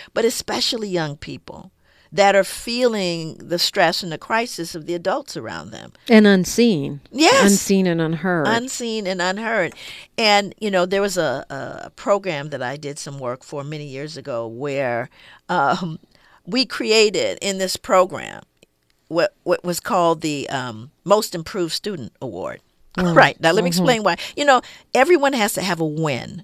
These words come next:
Speaker 1: And in my motto, I talk about creating wins for anyone, right? What if you're the kid that never gets a win? You never get on the dean's list, or you don't, you never get, you know, that,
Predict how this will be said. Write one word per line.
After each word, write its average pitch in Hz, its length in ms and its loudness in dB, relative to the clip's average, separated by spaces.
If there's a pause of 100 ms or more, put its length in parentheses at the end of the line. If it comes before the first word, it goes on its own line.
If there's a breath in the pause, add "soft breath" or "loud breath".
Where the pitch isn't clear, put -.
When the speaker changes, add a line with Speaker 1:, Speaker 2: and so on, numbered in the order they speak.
(160)
Speaker 1:
And 175 140 0
in 170 80 0
my 160 160 4
motto, 170 460 4
I 131 80 0
talk 151 340 2
about 127 240 -2
creating 131 520 -8
wins 139 600 -12 (240)
for - 260 -4
anyone, 214 500 -4
right? 131 260 -6 (440 loud breath)
What 311 200 -2
if - 100 -4
you're 262 140 0
the 233 80 -4
kid 190 260 -6
that 156 140 -6
never 185 300 -4
gets 160 280 -8
a 156 40 -8
win? 131 280 -8
You 139 100 -10
never 185 300 -2
get 180 320 0
on 156 280 -4
the 151 180 -6 (340 loud breath)
dean's 165 460 -2
list, 151 360 0
or 135 60 -6
you 143 140 -2
don't, 160 280 -4
you 160 140 -6
never 170 280 -2
get, 160 440 -2
you 165 80 -6
know, 147 200 0
that, 131 320 0